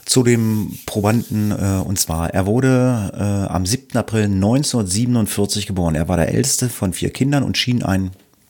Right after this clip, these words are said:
ganz normales Kind ges-, gewesen sein, also völlig normale Kindheit gehabt zu haben. Seine Eltern Elizabeth und Doktor Herbert E. Baumeister waren beide Republikaner. Seine Schwester Barbara wurde neunzehnhundertachtundvierzig geboren. Es folgten noch zwei Brüder.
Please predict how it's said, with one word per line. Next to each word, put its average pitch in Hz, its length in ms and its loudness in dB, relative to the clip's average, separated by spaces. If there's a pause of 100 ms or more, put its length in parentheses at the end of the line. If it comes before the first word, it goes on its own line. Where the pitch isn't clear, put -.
(460)
ganz 120 240 0
normales 104 360 0
Kind 156 240 -2
ges-, 117 360 -8
gewesen 127 240 -2
sein, 127 180 0
also 82 260 -4
völlig 104 240 -2
normale 92 260 0
Kindheit 147 420 0
gehabt 127 260 -2
zu 127 140 -2
haben. 120 280 0 (600)
Seine 92 260 4
Eltern 123 300 4
Elizabeth 117 540 2
und 85 180 -2
Doktor 87 260 -2
Herbert 113 420 0
E. 123 120 2
Baumeister 104 580 0
waren 87 300 0
beide 90 340 -2
Republikaner. 131 840 -2
Seine 87 200 0
Schwester 101 380 0
Barbara 110 520 0
wurde 95 180 0
neunzehnhundertachtundvierzig 123 1200 -4
geboren. 131 300 -2
Es 110 100 -6
folgten 98 340 -4
noch 90 100 -4
zwei - 220 -2
Brüder. 123 420 0